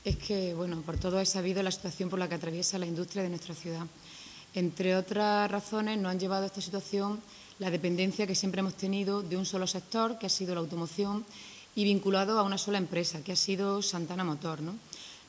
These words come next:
Pero desde hace años nuestra ciudad, como ciudad, apostó por la diversificación y, en concreto, con el apoyo de la Junta de Andalucía,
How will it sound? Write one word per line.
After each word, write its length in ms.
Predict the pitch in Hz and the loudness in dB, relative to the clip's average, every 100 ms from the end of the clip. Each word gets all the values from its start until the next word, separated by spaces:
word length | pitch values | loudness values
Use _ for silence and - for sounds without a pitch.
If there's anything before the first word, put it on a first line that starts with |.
| - | 2
Pero 220 | 190 180 | 4 4
desde 220 | 180 170 | 4 2
hace 220 | 196 - 220 | 0 2 2
años 340 | 233 226 233 | 4 2 2
nuestra 280 | 190 - 170 | 0 -4 -8
ciudad, 500 | - 185 214 220 240 | -2 0 2 2 -2
como 180 | - 170 | -2 -2
ciudad, 440 | 160 175 196 214 | -2 0 2 2
apostó 540 | 190 180 165 - 196 208 | 0 -2 -8 -2 0 0
por 500 | 202 175 170 165 156 | 0 0 0 -4 -4
la 100 | 165 | -4
diversificación 1000 | 160 165 - 165 170 170 - 220 220 240 - - - - - - | -2 -2 -2 -4 -8 -4 2 2 2 -2 -8 -18 -18 -18 -20 0
y, 80 | 185 | 2
en 60 | |
concreto, 380 | 170 165 185 214 | 2 2 2 0
con 160 | 196 185 | 0 0
el 80 | |
apoyo 260 | 170 175 190 | 0 0 2
de 60 | 196 | 2
la 80 | |
Junta 300 | 196 202 202 | 0 -2 -2
de 40 | 190 | 0
Andalucía, 640 | 190 185 185 220 214 208 | 0 -2 0 2 2 2